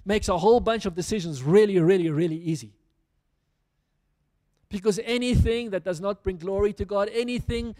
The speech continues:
that doesn't fit in with my decision to follow Jesus, that's easy.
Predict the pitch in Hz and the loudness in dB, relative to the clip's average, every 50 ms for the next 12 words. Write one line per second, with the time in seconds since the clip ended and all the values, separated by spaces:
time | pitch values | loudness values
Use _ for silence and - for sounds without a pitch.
0 | - - - - 202 190 - 196 190 190 214 202 - - - - 240 233 - - | -14 -14 -6 -6 -6 -2 -2 -2 -2 -2 -6 -8 -10 -12 -4 -2 -2 -2 -2 -4
1 | - 226 233 220 208 196 - - 180 170 160 170 - - 208 208 170 170 156 - | -4 -4 -4 -2 -2 -4 -2 -2 -6 -4 -4 -6 -4 -4 -4 -4 -4 -6 -8 -10
2 | 160 - 180 170 170 165 - 175 202 202 156 160 160 165 - - _ _ _ _ | -10 -8 -6 -6 -6 -4 -6 -6 -8 -6 -8 -10 -12 -12 -18 -20 _ _ _ _
3 | _ _ _ _ _ _ _ _ _ _ _ _ _ _ _ _ _ _ _ _ | _ _ _ _ _ _ _ _ _ _ _ _ _ _ _ _ _ _ _ _
4 | _ - 170 165 - 269 302 320 - 127 127 | _ -12 -12 -12 -10 -12 -12 -12 -14 -16 -20